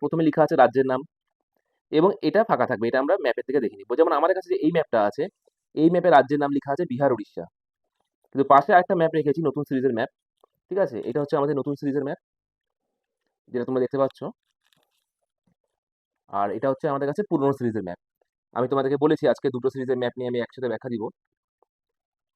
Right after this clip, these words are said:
তো এখানে রাজ্যের নাম কি আছে এই মানচিত্রে, দেখো এখানে লেখা আছে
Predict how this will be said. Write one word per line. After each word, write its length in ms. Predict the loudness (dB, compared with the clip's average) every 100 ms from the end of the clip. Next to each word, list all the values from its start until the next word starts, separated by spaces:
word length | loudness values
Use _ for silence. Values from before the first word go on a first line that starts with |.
| _ _ _ _ _
তো 40 | 0 0
এখানে 180 | 4
রাজ্যের 300 | 6 6 4 0
নাম 80 | -2
কি 60 | 0 0
আছে 100 | 0
এই 60 | -2
মানচিত্রে, 420 | -4 -10 -12 -6 -6 -6 -10 -8
দেখো 160 | -4 -6
এখানে 160 | -6 -10
লেখা 160 | -8 -6
আছে 120 | -6